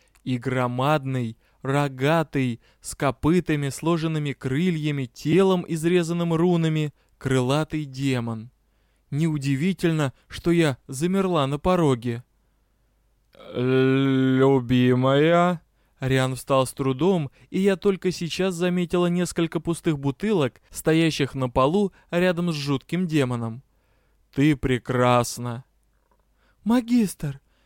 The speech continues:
я в том же платье, в котором сюда прибыла», мрачно ответила я.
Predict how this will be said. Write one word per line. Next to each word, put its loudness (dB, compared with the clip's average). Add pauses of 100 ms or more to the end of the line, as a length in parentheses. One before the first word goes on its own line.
(180)
я 2 (140)
в -20
том 0
же 0
платье, 0
в -4
котором 0
сюда 0
прибыла», 0 (400)
мрачно 0
ответила -2
я. -2